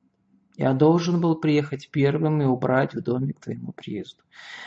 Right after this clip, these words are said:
I ought to have come over first and got the place decently ready for you. Не надо было покупать это синее платье. I ought not to have bought this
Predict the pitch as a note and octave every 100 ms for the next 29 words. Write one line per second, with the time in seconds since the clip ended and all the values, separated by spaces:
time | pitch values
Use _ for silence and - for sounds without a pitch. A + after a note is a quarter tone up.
0 | - - C#3+ - F3 E3+ F3+ F3 D#3 D3+
1 | - D3+ C#3+ C#3+ - C#3+ C#3 C3+ - C3+
2 | C#3+ D#3+ F3+ - - - C#3+ C3+ C#3 -
3 | _ _ _ _ _ - D3+ D3+ D3 E3+
4 | E3 F3 D#3+ D#3+ - - F3+ F3 - D#3
5 | - G#2+ G#2 C#3+ D3+ C3 - A#2 E2+ F2
6 | _ _ _ _ _ _ _ _ _ _
7 | A2 B2 E3 G3+ D#3 - - - - -
8 | - - - G#1 - - - - - -
9 | _ _ _ _ _ - D#3 D3 - D#3+
10 | D3 E3 F3 B2 - A#2+ A#2 A#2+ B2 C3
11 | - B2+ A#2+ A#2+ - C#3+ C3+